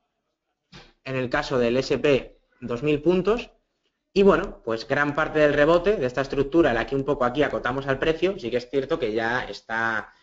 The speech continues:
está cumplida, ¿no? Eso no quiere decir que el mercado no siga subiendo, pero bueno, que técnicamente los objetivos, por lo menos de corto plazo, los tendríamos, los tendríamos realizados.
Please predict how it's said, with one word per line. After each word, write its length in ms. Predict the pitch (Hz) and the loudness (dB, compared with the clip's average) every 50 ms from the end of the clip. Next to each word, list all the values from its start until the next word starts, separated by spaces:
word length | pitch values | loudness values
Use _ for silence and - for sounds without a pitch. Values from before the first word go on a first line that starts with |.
| _ _ _ | _ _ _
está 280 | - - - - 147 147 | -14 -10 -6 -4 -4 -2
cumplida, 460 | 147 143 123 107 - 113 104 92 95 | -2 -2 -4 -4 -6 -8 -8 -8 -6
¿no? 100 | 120 139 | -8 -8
Eso 140 | 131 - 135 | -8 -6 -4
no 160 | 127 135 139 | -2 -2 0
quiere 220 | 139 139 143 131 131 | 2 2 4 6 4
decir 340 | 123 - - 160 143 - | 4 4 2 0 0 0
que 60 | - 113 | -2 -6
el 80 | 110 | -8
mercado 360 | 113 110 - 131 131 123 113 | -8 -6 -4 -2 -2 -2 -2
no 200 | 110 117 123 123 | -4 -4 -6 -6
siga 240 | 120 - 131 131 127 | -6 -6 -4 -4 -4
subiendo, 320 | - 139 147 165 202 220 - | -2 -2 0 0 0 0 -2
pero 140 | 135 113 | -2 -4
bueno, 180 | 113 127 120 117 | -4 -4 -6 -6
que 100 | - 107 | -8 -10
técnicamente 800 | - 127 127 135 131 131 127 127 139 143 143 143 160 180 202 - _ _ _ _ _ _ | -8 -6 -4 -4 -4 -4 -4 -6 -6 -6 -4 -2 -2 -2 -2 -6 _ _ _ _ _ _
los 220 | - 120 123 - 135 | -4 -2 -2 0 -2
objetivos, 560 | 113 - - 110 - 139 143 143 156 185 - | -4 -2 -4 -4 -2 0 0 2 2 0 -2
por 120 | - 127 | -4 -6
lo 120 | 117 113 113 | -4 -4 -4
menos 200 | 127 139 147 135 | -4 -4 -4 -4
de 120 | - 107 | -6 -6
corto 260 | - 127 127 127 131 | -4 -4 -4 -4 -4
plazo, 460 | 117 123 131 131 131 160 165 170 - _ _ _ _ _ _ | -2 -2 -2 -2 -2 -4 -6 -6 -8 _ _ _ _ _ _
los 300 | - 120 123 120 - - | -4 -2 -2 -2 -4 -6
tendríamos, 880 | 117 113 113 117 127 131 131 135 143 135 131 120 113 110 - - - - | -8 -6 -2 0 2 2 2 2 0 -2 -2 -4 -4 -8 -12 -14 -14 -12
los 160 | 120 120 - | -12 -12 -10
tendríamos 420 | - 113 113 113 123 131 147 147 | -10 -10 -8 -6 -4 -4 -2 -2
realizados. 640 | 143 135 107 - - - 117 107 95 - - - _ | -2 -2 -2 -4 -6 -6 -6 -6 -8 -8 -12 -18 _